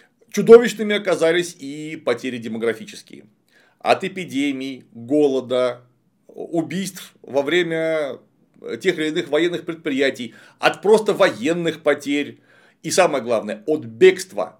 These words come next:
из разорённых территорий мы потеряли огромное количество, самое главное, крестьянства. Численность крестьян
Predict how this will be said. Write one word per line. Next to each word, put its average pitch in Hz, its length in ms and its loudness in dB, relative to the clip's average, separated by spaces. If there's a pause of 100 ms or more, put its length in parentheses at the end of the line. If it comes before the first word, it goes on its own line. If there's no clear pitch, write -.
из 131 160 -8
разорённых 143 580 0
территорий 123 640 -2 (460)
мы 151 220 -6
потеряли 139 640 -4
огромное 143 720 -2
количество, 120 460 -6
самое 165 360 0
главное, 185 460 -4 (240)
крестьянства. 120 800 -8 (520)
Численность 190 500 0
крестьян 165 640 -2